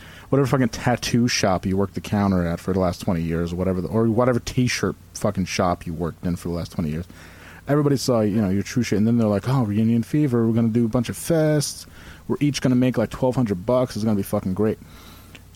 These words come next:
And, <laughs> and then, like, and then he forgot that he's, like, you know, Mister Chokehold. Yeah, he's Mister fucking, I wish Chokehold, Chokehold were, like, straight edge too,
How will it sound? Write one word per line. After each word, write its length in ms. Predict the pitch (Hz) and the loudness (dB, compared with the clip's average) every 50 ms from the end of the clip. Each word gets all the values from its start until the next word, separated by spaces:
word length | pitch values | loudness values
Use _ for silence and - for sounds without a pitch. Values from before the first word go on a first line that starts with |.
| - - - | -20 -10 -4
And, 220 | - 123 120 123 - - - - | 0 2 2 2 0 0 -4 -6
<laughs> 160 | - - - | -6 -2 0
and 200 | 139 135 127 113 | 2 2 2 4
then, 260 | 117 117 117 120 123 | 4 4 4 4 2
like, 360 | 120 113 107 104 95 - - - - - - - - - - - - - - - - - - - - - - - - - - - - - - - - | 2 2 2 0 -2 -4 -10 -18 -20 -20 -20 -20 -20 -20 -20 -20 -20 -20 -20 -20 -20 -20 -20 -20 -20 -20 -20 -20 -20 -20 -20 -20 -20 -20 -20 -6 0
and 100 | 147 131 | 2 4
then 60 | 127 | 4
he 60 | 123 113 | 4 2
forgot 500 | - - 98 85 107 110 113 98 - - - | 0 -2 -2 0 2 2 2 0 -2 -6 -8
that 200 | - 101 85 78 | -6 -6 -2 0
he's, 280 | 107 104 104 101 95 95 | 0 2 2 0 0 0
like, 260 | 98 92 90 87 - | 0 -2 -2 -2 -2
you 60 | 101 | -2
know, 100 | 95 87 | 0 0
Mister 280 | 87 95 92 - - 98 | 0 -2 -2 -4 -8 -10
Chokehold. 540 | 90 - 117 117 127 - - 78 62 - - - - - - - | -4 0 0 0 0 0 -4 -4 -6 -8 -10 -14 -16 -18 -10 -8
Yeah, 300 | - 73 73 90 95 104 | -8 -6 -6 -6 -4 -2
he's 180 | 104 107 104 | -2 0 2
Mister 520 | 117 113 107 - - - 110 104 101 101 98 | 2 0 0 0 -2 0 2 2 2 2 0
fucking, 440 | - - 110 107 107 104 113 120 - | 0 0 0 2 2 2 2 0 0
I 120 | - 120 | 0 0
wish 420 | 110 110 127 139 135 - - - - | 0 2 0 0 0 -4 -8 -10 -8
Chokehold, 340 | - - 160 165 - 190 165 | -4 -4 -4 -2 -2 -6 -6
Chokehold 340 | - - - 202 240 214 147 | -4 -4 -2 0 0 2 2
were, 100 | 113 98 | 2 0
like, 140 | 87 82 - | 0 -2 -6
straight 280 | - - 90 87 82 - | -8 -6 -6 -6 -4 -6
edge 260 | 80 85 101 - - | -8 -8 -10 -10 -8
too, 240 | - - 92 85 | -6 -6 -6 -6